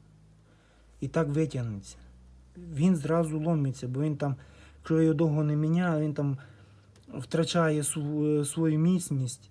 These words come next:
і ломиться. Зразу саморіз вкрутили і, е, пласкогубцями чи щипцями тягнете на себе, і він легко виходить.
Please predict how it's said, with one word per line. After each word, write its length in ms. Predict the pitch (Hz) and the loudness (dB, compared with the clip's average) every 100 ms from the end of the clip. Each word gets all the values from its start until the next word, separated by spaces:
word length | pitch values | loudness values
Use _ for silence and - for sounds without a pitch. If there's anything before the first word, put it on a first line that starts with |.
| - | -8
і 540 | 143 143 135 135 131 131 - - - - - - - - | -4 -2 -2 -2 -4 -6 -12 -20 -20 -20 -20 -20 -10 2
ломиться. 500 | 156 139 117 - - - - | 4 4 0 -8 -20 -20 -12
Зразу 520 | 147 139 165 143 120 | -2 4 4 4 -2
саморіз 720 | 117 170 175 170 170 156 135 - | -6 -2 2 2 2 2 0 -10
вкрутили 760 | - - 190 190 170 160 151 156 - - - - - - _ _ _ _ _ _ | -12 0 2 4 2 2 0 -4 -12 -20 -20 -20 -20 -20 _ _ _ _ _ _
і, 260 | 214 208 196 - _ _ - | 0 0 -2 -8 _ _ -10
е, 1160 | 165 156 156 151 147 147 143 143 139 139 131 127 127 | -2 2 2 2 0 -2 -2 -2 -2 -4 -6 -8 -2
пласкогубцями 880 | 196 190 202 185 170 - 147 143 | -2 0 2 4 2 -2 -4 -4
чи 160 | 139 185 | -4 -4
щипцями 640 | - 185 - 175 156 143 139 _ _ _ - | -4 -6 -4 -4 -2 -6 -8 _ _ _ -2
тягнете 400 | 196 175 160 147 | 2 2 2 0
на 160 | 147 135 | -4 -4
себе, 380 | 131 117 120 - | -6 -8 -8 -6
і 100 | 196 | -2
він 240 | 196 196 196 | 2 4 4
легко 260 | 190 - | 0 -2
виходить. 500 | 160 151 - 113 113 | -2 -2 -6 -10 -10